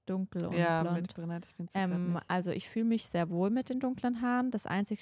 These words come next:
Speaker 1: was ich nicht so mag, ist tatsächlich, dass es, also ich hab nur eine Tönung drauf, das ist keine,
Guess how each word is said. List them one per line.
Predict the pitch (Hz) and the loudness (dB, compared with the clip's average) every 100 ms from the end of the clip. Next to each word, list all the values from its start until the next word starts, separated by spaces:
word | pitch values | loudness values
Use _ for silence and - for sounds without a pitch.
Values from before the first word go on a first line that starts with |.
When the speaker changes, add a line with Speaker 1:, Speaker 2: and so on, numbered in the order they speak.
| - | -2
Speaker 1:
was | 185 190 | -2 -2
ich | 202 | 0
nicht | 208 | 0
so | - 220 | 2 2
mag, | 214 208 | 2 0
ist | - - | -4 -6
tatsächlich, | 175 185 180 185 | -4 -4 -4 -6
dass | - 180 | -6 -4
es, | 180 - - - _ - | -4 -6 -10 -20 _ -8
also | 180 | -4
ich | 202 | -4
hab | - | -2
nur | 185 | -2
eine | 175 | -2
Tönung | - 208 220 | -2 0 0
drauf, | - 226 220 | -2 -2 -2
das | - 180 | -2 -4
ist | - | -4
keine, | - 180 180 190 | -6 -2 -2 -4